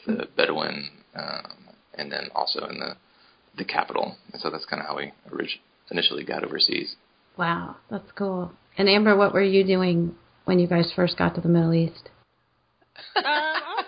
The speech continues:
Speaker 3: being very sad.
Speaker 1: She was not
Speaker 2: Oh.
Speaker 1: happy.
Speaker 2: <laughs> Oh, no.
Speaker 3: Yeah, you know, I, um, I love culture and languages. I, um, I'm happy to live overseas, and I feel like,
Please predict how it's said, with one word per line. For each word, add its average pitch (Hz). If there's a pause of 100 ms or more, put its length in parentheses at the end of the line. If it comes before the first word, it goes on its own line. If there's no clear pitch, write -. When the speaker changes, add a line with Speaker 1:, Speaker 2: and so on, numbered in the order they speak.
Speaker 3:
being 233
very 190 (100)
sad. -
Speaker 1:
She 190
was 175 (160)
not 220
Speaker 2:
Oh. 247
Speaker 1:
happy. 381 (140)
Speaker 2:
<laughs> -
Oh, 392
no. - (180)
Speaker 3:
Yeah, 277
you 285
know, 269
I, 233
um, 185
I 254
love 214 (400)
culture 170
and 160
languages. 156
I, 190 (340)
um, 160 (140)
I'm 185
happy 160 (240)
to 180
live 165
overseas, 160
and 156
I 156
feel 175
like, 160